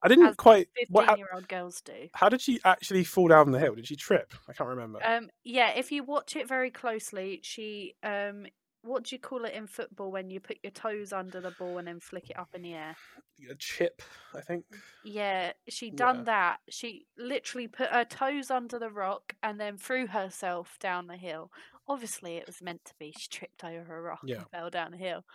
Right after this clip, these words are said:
Speaker 1: Yeah.
Speaker 2: But you see her little toes go under that rock, and then she just leaps. She takes a leap of faith down that hill and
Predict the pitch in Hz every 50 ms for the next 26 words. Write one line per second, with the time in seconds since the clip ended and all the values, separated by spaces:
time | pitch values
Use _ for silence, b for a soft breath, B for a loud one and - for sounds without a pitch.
0 | b b b b _ 262 - - 311 311 294 294 269 - 262 294 311 302 302 -
1 | - - 240 233 220 208 202 196 190 190 180 - 190 190 190 - 190 185 185 185
2 | 190 185 - 190 180 175 175 175 180 185 180 185 180 180 170 160 - - 175 170
3 | 170 - - - 190 180 175 170 170 175 - - 180 170 - - 170 - - 170
4 | 175 170 175 196 202 - _ _ _ - - - - _ - - - - 226 240
5 | 226 - 214 190 190 190 190 185 - - 190 175 - - 165 165 175 190 - _
6 | _ _ _ _ _ _ _ _ _ 175 175 180 180 175 175 170 - - 190 180
7 | 175 175 180 180 _ _ _ b b b b b b b b b b b b b
8 | _ _ _ _ _ _ _ _ _ _ _ _ _ _ _ _ _ _ 180 170